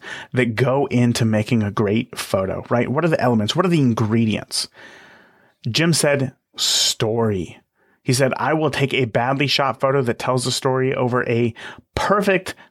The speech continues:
technical photo any day of the week." Steve said, "Freezing time to be able to capture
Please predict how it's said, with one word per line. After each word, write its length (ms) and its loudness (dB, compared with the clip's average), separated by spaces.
technical 440 2
photo 440 -2
any 380 2
day 120 2
of 80 2
the 80 2
week." 360 -4
Steve 300 0
said, 340 0
"Freezing 540 2
time 640 0
to 120 -4
be 140 2
able 200 -2
to 80 0
capture 720 -2